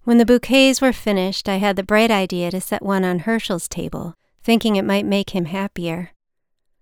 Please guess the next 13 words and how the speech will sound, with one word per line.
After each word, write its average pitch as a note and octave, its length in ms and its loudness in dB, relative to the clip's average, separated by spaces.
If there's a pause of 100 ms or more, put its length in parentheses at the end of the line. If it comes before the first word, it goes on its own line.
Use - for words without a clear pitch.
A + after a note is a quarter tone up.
(200)
I A3+ 100 6
walked B3 320 6
around A#3+ 240 4
the A#3+ 80 2
corner G#3 440 0
with G#3+ 140 -4
the G#3 80 -6
vase, F3+ 580 -6
knowing F#3 280 0
better F3+ 260 0
than E3+ 180 -4
to E3+ 100 -8
smile. E3+ 580 -6